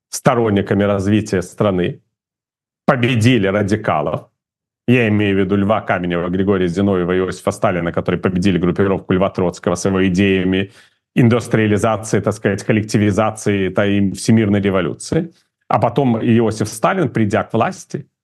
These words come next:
оказался куда более радикальным и репрессивным правительством, чем могло быть правителем, чем могло быть десять Троцких. Понимаете? Вот в чём-то фокус.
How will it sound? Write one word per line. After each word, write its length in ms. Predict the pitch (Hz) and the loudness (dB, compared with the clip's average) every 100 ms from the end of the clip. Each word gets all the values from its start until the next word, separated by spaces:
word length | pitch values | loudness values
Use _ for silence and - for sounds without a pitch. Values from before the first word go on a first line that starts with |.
| _ _ | _ _
оказался 420 | 117 113 120 107 | 0 2 0 -2
куда 280 | 104 117 110 | -2 0 0
более 320 | 98 107 101 | 0 -2 0
радикальным 600 | 98 98 104 110 92 87 | -2 0 0 -2 -2 -2
и 40 | 90 | -4
репрессивным 580 | 90 92 - - 92 82 | -4 -6 -2 0 0 2
правительством, 480 | 98 151 156 - | 0 0 0 -4
чем 160 | - 95 | -2 -2
могло 280 | 87 107 110 | 0 0 2
быть 220 | 110 123 | 0 -2
правителем, 440 | 107 107 - 107 | -2 -2 -2 -4
чем 160 | 87 104 | -2 0
могло 260 | 98 104 107 | 0 0 0
быть 120 | 104 | 0
десять 360 | 104 95 - - | 0 -2 -6 -10
Троцких. 420 | - - - - _ _ _ _ _ - | -12 -14 -20 -20 _ _ _ _ _ -2
Понимаете? 480 | 87 95 151 175 - - | 0 2 0 -4 -14 -2
Вот 260 | 107 127 - | 0 0 -2
в 40 | |
чём-то 320 | - 98 - | -4 -2 -2
фокус. 500 | 98 104 - - - | -2 -4 -4 -12 -12